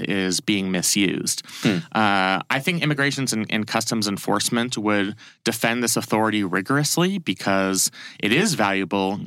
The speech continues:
Speaker 1: in, uh, conducting these types of criminal investigations. And so they don't want Congress snooping around and trying to determine the validity of every single one of these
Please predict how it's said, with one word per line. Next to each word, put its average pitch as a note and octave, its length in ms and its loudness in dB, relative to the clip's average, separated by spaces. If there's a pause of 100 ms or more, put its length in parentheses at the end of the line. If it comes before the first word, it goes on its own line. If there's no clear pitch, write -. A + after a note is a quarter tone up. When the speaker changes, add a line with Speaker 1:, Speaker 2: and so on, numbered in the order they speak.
Speaker 1:
in, G2+ 560 0
uh, F#2+ 340 0
conducting A2+ 420 -2
these F#2+ 120 -2
types G#2 240 -2
of F#2 100 -6
criminal G#2 320 0
investigations. G2+ 880 0 (300)
And A#2+ 80 0
so - 80 2
they B2 100 4
don't C3 200 2
want B2 240 0
Congress C3 420 2
snooping C#3 460 2
around A2+ 400 4
and G#2 120 -2
trying G#2+ 280 0
to F#2 60 -2
determine G#2 440 0
the G2+ 80 2
validity G2+ 540 2
of F2+ 160 -4
every G#2+ 200 0
single G#2+ 280 0
one G2+ 160 2
of F#2 60 -2
these F#2 260 2